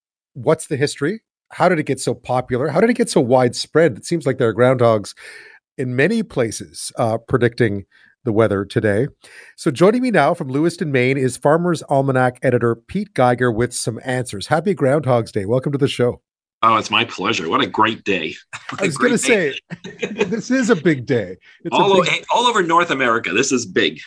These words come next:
Speaker 2: big, big, big.
Speaker 1: It's a big day in prognosti-, in prognosing
Speaker 2: Yes.
Speaker 1: the weather.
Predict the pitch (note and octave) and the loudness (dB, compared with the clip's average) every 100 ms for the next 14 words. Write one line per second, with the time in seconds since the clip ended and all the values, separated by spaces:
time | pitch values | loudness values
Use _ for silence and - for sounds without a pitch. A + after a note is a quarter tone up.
0 | - - B2+ A#2 F#2+ D#2+ - - - - | -6 0 2 2 0 -4 -6 -20 -20 -8
1 | F3 - C#3 F#3+ D3 E3+ C3 - C#3+ B2 | -4 -2 0 2 2 2 2 -2 -2 0
2 | A#2 A#2+ C3 D3 C3+ C#3+ - - A#2+ B2 | 0 -2 -8 -6 -8 -10 -6 -2 0 2
3 | A#2+ A#2+ B2+ A2 A2 A#2 F3 B2+ D3 - | 0 0 -4 -2 0 0 0 -2 -8 -8
4 | A#2 | -10